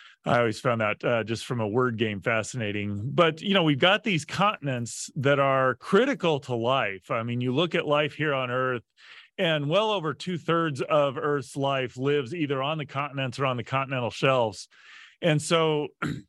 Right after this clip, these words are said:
just critical in, in Earth's capacity to host life, or the, the thriving, diverse array of life that we have here on Earth.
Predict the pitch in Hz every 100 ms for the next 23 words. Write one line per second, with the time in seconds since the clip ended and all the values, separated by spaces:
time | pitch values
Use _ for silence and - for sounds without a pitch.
0 | _ _ 220 196 - - 262 240 139 127
1 | 123 147 131 123 127 - 135 143 165 156
2 | 123 - - - - 156 160 156 147 151
3 | 131 123 131 143 131 127 135 123 117 123
4 | 127 127 - 151 156 139 131 120 131 120
5 | 113 104 139 156 101 104 - - 151 101
6 | 101 98 110 98 95 98